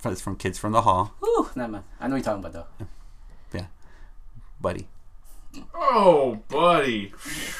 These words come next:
Speaker 3: Oh,
Speaker 2: Hmm.
Speaker 3: that, the
Speaker 2: Kids in the Hall.
Speaker 1: Yeah.
Speaker 3: I enjoyed it.
Speaker 2: The Canadian group, right?
Speaker 1: Yeah, yeah,
Speaker 2: Yeah.
Speaker 1: yeah, that
Speaker 2: Uh,
Speaker 1: thing. They were, like, the alternative to Saturday Night Live.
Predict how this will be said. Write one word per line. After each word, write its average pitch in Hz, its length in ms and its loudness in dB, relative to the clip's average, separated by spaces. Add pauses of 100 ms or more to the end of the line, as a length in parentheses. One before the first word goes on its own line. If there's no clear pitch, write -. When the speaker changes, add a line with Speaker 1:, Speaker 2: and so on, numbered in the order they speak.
(1700)
Speaker 3:
Oh, 143 240 6
Speaker 2:
Hmm. 123 60 2
Speaker 3:
that, 123 220 2
the 117 140 -6 (320)
Speaker 2:
Kids 110 200 -6
in 107 80 -4
the 95 60 -4
Hall. 92 280 -6 (380)
Speaker 1:
Yeah. 95 360 0
Speaker 3:
I 175 200 4
enjoyed 117 400 6
it. - 180 -6 (720)
Speaker 2:
The - 80 -4
Canadian 165 320 0
group, 143 220 -4
right? 101 180 -8 (140)
Speaker 1:
Yeah, 110 180 6
yeah, 92 60 2
Speaker 2:
Yeah. 90 120 4 (120)
Speaker 1:
yeah, 82 60 0
that 87 240 2
Speaker 2:
Uh, 101 140 2
Speaker 1:
thing. 92 200 -4
They 104 80 4
were, 101 140 6
like, 95 300 -2
the 95 240 -4
alternative 92 760 -2
to 87 300 -6
Saturday 85 340 -4
Night 82 180 -6
Live. 87 300 -4